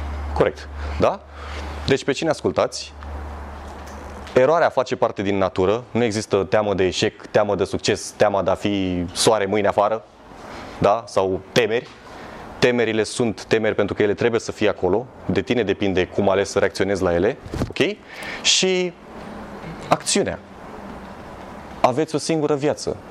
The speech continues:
Suntem tineri cu toții. Gândiți-vă. Avem de ales. Putem să ascultăm ce zice mama, tata, Georgica, bunica, societatea, școala și așa mai departe. Dacă ele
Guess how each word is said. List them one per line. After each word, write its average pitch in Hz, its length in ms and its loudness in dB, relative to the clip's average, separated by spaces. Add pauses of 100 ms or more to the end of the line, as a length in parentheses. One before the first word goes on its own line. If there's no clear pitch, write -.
(200)
Suntem 139 500 0
tineri 110 380 0
cu - 140 -4
toții. - 400 -2 (840)
Gândiți-vă. 110 560 0 (500)
Avem 160 260 4
de 160 80 2
ales. 165 320 0
Putem 151 280 0
să 143 100 -2
ascultăm 131 340 0
ce 123 100 -2
zice 113 260 0
mama, 110 280 2
tata, 110 260 0
Georgica, 92 440 0
bunica, 92 480 2
societatea, 98 500 0
școala 90 320 0
și - 100 -4
așa 85 160 0
mai 92 120 2
departe. - 460 0 (240)
Dacă 113 280 2
ele 127 400 2